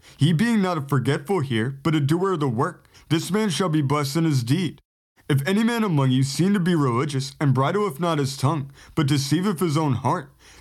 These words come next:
this man's religion is vain. Pure religion and undefiled before God and the Father is this, to visit the fatherless and widows in their affliction, and to keep himself unspotted from the world." Verse twenty-two said,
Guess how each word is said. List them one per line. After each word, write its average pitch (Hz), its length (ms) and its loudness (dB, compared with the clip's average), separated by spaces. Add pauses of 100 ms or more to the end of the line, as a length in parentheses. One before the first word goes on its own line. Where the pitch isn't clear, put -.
this 156 200 0
man's 202 300 0
religion 147 360 2
is 143 180 0
vain. 143 400 -2 (520)
Pure 220 300 2
religion 139 520 0
and 156 160 -2
undefiled 180 640 0
before 143 320 0
God 175 320 0
and 170 80 -2
the 143 60 0
Father 143 380 -2
is 127 260 -2
this, 151 360 -4 (300)
to 156 120 4
visit 185 360 0
the 165 80 -2
fatherless 143 600 0
and 135 180 2
widows 139 440 -2
in 180 120 0
their 190 160 0
affliction, 147 520 -4 (260)
and 160 100 2
to 160 60 2
keep 160 260 0
himself 160 500 -2
unspotted 160 680 -2
from 151 100 0
the 147 80 2
world." 139 480 -2 (640)
Verse 180 320 0
twenty-two 180 520 0
said, 120 440 -2